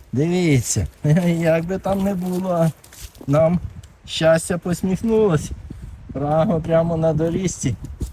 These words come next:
От, ходить. Микола Мар'янович сто процентів йшов.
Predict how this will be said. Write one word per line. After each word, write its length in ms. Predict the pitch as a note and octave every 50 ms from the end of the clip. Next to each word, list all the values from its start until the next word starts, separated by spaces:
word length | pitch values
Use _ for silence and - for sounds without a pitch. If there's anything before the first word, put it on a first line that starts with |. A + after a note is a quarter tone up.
| - - - - - - - - -
От, 340 | B2+ C#3 C#3+ C#3 C3 A#2+ -
ходить. 440 | - D#3 D#3+ E3+ E3 D#3+ D#3+ C#3+ C3+
Микола 320 | C#3+ C#3+ - F3+ F3+ F#3
Мар'янович 360 | F3+ E3+ F3 F#3+ F3+ E3+ D#3
сто 200 | - - G#3 G3
процентів 580 | - E3 D#3 - - D3 C3 B2+ - - B2 A2
йшов. 280 | - - - C3 G#2+